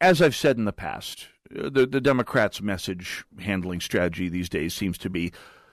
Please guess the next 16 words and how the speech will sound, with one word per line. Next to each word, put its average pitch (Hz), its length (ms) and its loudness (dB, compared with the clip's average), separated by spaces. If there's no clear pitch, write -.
lie 120 400 6
about 98 360 2
everything 95 580 0
because 98 760 0
your 120 420 2
audience 110 560 2
isn't 107 280 -4
gonna 98 180 -6
check - 320 -6
you 98 100 -6
on 92 120 -2
it 95 120 -6
anyway, 95 320 -6
and 254 140 2
they 233 100 4
don't. - 420 -8